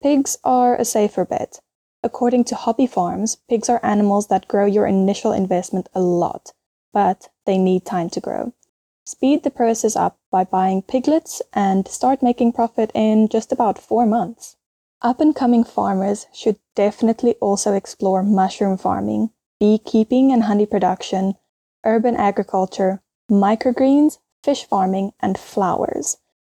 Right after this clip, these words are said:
These avenues require very little investment, and you can make quite a bit of money fairly quickly too if you make some clever moves.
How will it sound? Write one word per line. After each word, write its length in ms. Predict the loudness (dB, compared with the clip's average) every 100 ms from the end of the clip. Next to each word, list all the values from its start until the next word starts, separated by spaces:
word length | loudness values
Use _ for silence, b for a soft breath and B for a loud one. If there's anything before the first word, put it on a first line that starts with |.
| 0
These 200 | 0 0
avenues 500 | 0 2 4 4 4
require 480 | 0 -2 0 2 0
very 300 | 0 2 2
little 260 | 2 0 0
investment, 720 | 2 0 -2 -4 -4 -4 -6 _ _ -2
and 400 | 0 4 2 2
you 100 | -2
can 240 | 2 4
make 240 | 4 2 -4 _ _
quite 300 | -8 -2 0
a 40 | 0
bit 140 | 0
of 120 | 0
money 360 | 0 0 -2 -6
fairly 360 | -4 0 2 0
quickly 340 | -2 -4 -4
too 380 | -2 0 0 -2 _ _ -6
if 200 | -2 2
you 80 |
make 240 | 2 2 -4
some 180 | -10 -8
clever 360 | -4 -4 -4
moves. 460 | -10 -10 -10 -12